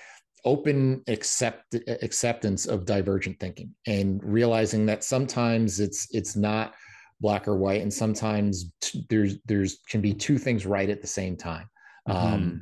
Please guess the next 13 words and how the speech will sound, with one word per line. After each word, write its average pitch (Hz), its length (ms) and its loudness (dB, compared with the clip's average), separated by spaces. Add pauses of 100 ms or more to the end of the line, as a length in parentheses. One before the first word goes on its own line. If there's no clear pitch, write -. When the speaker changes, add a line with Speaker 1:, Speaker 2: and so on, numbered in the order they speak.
Speaker 1:
and 101 360 2
so 101 420 4
you, 110 340 2
you 113 120 4
didn't 117 380 2
dig 123 240 4
in 110 240 4
and 98 180 2
say, 101 240 0
"I'm 110 360 4
the 123 80 4
paleo 110 580 0
guy, 80 240 -10